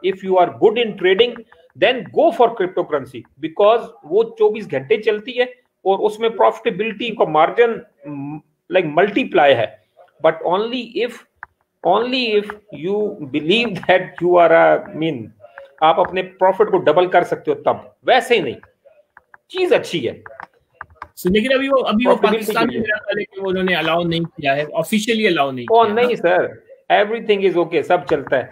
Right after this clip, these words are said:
Speaker 1: कोई भी नहीं अलाउड है, Website ओपन है, कुछ भी ऐसा
Speaker 2: सर,
Speaker 1: नहीं,
Speaker 2: हम इस
Speaker 1: चलता है,
Speaker 2: program
Speaker 1: परचेज
Speaker 2: के
Speaker 1: कर
Speaker 2: लिए
Speaker 1: सकते हैं।
Speaker 2: मैसेज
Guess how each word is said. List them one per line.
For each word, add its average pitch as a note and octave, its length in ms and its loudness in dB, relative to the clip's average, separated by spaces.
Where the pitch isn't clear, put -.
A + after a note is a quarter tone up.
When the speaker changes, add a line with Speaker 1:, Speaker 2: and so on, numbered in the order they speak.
Speaker 1:
कोई F#3+ 200 0
भी F3 120 -2
नहीं D#3 140 -2
अलाउड D#3+ 380 4
है, A#2+ 260 -4
Website E3+ 400 0
ओपन E3 320 0
है, D#3 80 -4
कुछ F3 180 -8
भी D#3+ 100 -2
ऐसा C3 200 -4
Speaker 2:
सर, F#3+ 60 2
Speaker 1:
नहीं, G3 140 4
Speaker 2:
हम G#3 100 4
इस G#3+ 100 2
Speaker 1:
चलता - 160 -4
है, G3+ 40 0
Speaker 2:
program G3 320 4
Speaker 1:
परचेज F#3 180 2
Speaker 2:
के A3 60 -4
Speaker 1:
कर G#3 60 4
Speaker 2:
लिए G#3+ 100 6
Speaker 1:
सकते F#3 200 0
हैं। A2 60 -10
Speaker 2:
मैसेज G#3+ 160 -10